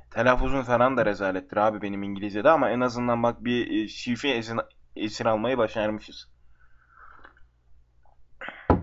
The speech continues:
Şimdi bu bölüm ne yapacağız abi? Ben ne yapıyordum en son? Onu hatırlamaya çalışıyorum. Bir görev mörev almış mıydım? Ondan ziyade ona da bir bakayım. Görev falan almamışım. Zaten, e,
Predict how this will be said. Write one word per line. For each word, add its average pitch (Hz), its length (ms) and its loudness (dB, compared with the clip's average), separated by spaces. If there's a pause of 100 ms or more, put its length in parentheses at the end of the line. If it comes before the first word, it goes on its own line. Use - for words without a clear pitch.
(960)
Şimdi 160 340 -4
bu 170 120 -6
bölüm 165 260 2
ne 160 40 6
yapacağız 113 440 2
abi? 98 240 0 (1300)
Ben 175 220 2
ne 185 40 8
yapıyordum 131 460 6
en 110 120 0
son? 107 220 -8
Onu 151 220 0
hatırlamaya 107 500 0
çalışıyorum. 104 540 -6
Bir 120 60 -6
görev 123 320 2
mörev 131 260 2
almış 127 400 -2
mıydım? 110 320 -8 (840)
Ondan 113 320 0
ziyade 110 280 2
ona 110 280 -2
da 98 120 -4
bir 95 100 -10
bakayım. 120 360 -6 (800)
Görev 151 260 8
falan 139 340 4
almamışım. 101 560 -2
Zaten, 131 540 0
e, 117 480 -4